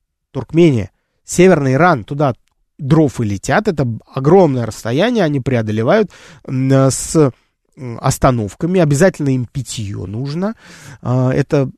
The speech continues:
связано с тем, что вообще об-, с обменом жидкости у этих птиц, э, есть сложности, у них отсутствуют потовые железы, вот, поэтому в жаркие дни, э, не, не просто потовые железы, а вообще железы, от-, отсутствует даже копчиковая.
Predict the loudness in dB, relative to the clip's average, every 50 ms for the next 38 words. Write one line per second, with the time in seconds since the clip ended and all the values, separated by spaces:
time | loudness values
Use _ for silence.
0 | _ _ _ -14 -6 0 2 4 4 4 2 0 -2 -2 -4 -4 -2 -2 -4 -6
1 | -6 -4 -2 -2 -2 -2 -2 -4 -2 2 2 2 2 2 0 -2 -2 0 0 2
2 | 0 0 0 -2 -2 -2 -4 -4 -4 -4 -6 -8 -8 -8 -10 -8 -8 -6 -6 -8
3 | -10 -12 -14 -8 -4 -4 -4 -4 -4 -10 -12 -10 -8 -8 -8 -8 -6 -4 -4 -4
4 | -4 -6 -10 -12 -10 -8 -8 -8 -8 -10 -10 -12 -12 -12 -10 -8 -8 -6 -6 -8
5 | -8 -8 -12 -18 -18 -18 _ -14 -14 -14 -12 -10 -10 -10 -10 -10 -10 -8 -8 -8
6 | -8 -8 -8 -8 -6 -6 -8 -8 -10 -10 -10 -12 -14 _ _ -20 -20 -20 -20 -20
7 | -20 -20 -20 _ -12 -8 -6 -6 -6 -6 -4 -2 -2 -2 -2 -2 -4 -4 -4 -4
8 | -2 -2 0 2 4 4 4 2 2 -2 -2 -2 -2 -2 -2 -2 -2 -2 -2 -2
9 | -4 -8 -12 -14 -12 -14 -14 -12 -6 -2 0 0 2 2 2 2 2 0 2 2
10 | 0 0 0 0 -2 -2 0 0 0 2 2 2 0 2 2 0 0 2 2 2
11 | 2 2 2 2 0 0 -2 -4 -4 -6 -6 -6 -6 -8 -8 -4 -2 0 0 0
12 | 0 -2 -2 0 2 2 2 0 0 2 2 2 0 -2 -8 -12 -10 -8 -8 -8
13 | -6 -8 -8